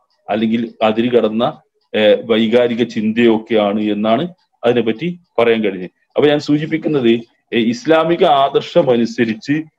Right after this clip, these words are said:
ജീവിച്ചു പോകാവുന്ന ഒരു രാജ്യത്താണ്. അപ്പൊ നബി സല്ലല്ലാഹു അലൈഹി വസല്ലമയോട് ഞാൻ നീട്ടി പറയുന്നില്ല, സമയം അധികമാകുന്നത് നമുക്കിത് കൊണ്ടുനടക്കാൻ കഴിയില്ല, കുറച്ച് അധികം പോണ്ടല്ലോ, ഒരു സമയം നിർത്തി,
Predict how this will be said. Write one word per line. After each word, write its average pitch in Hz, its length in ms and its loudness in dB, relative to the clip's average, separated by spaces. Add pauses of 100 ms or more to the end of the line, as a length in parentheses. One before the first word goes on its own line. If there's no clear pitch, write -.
(220)
ജീവിച്ചു 156 420 -4
പോകാവുന്ന 117 920 2 (100)
ഒരു 113 160 0
രാജ്യത്താണ്. 107 500 0
അപ്പൊ 123 180 -2 (200)
നബി 151 120 -4
സല്ലല്ലാഹു 151 560 2
അലൈഹി 127 120 -2
വസല്ലമയോട് 131 360 -8
ഞാൻ 147 140 -6 (340)
നീട്ടി 143 240 -6
പറയുന്നില്ല, 120 560 0 (300)
സമയം 117 400 -2 (120)
അധികമാകുന്നത് 120 680 0 (200)
നമുക്കിത് 120 280 -4
കൊണ്ടുനടക്കാൻ 117 500 -2
കഴിയില്ല, 95 260 -4
കുറച്ച് - 360 -12
അധികം 120 360 -8 (180)
പോണ്ടല്ലോ, 117 420 0
ഒരു - 160 -8
സമയം - 460 -10
നിർത്തി, 131 240 -12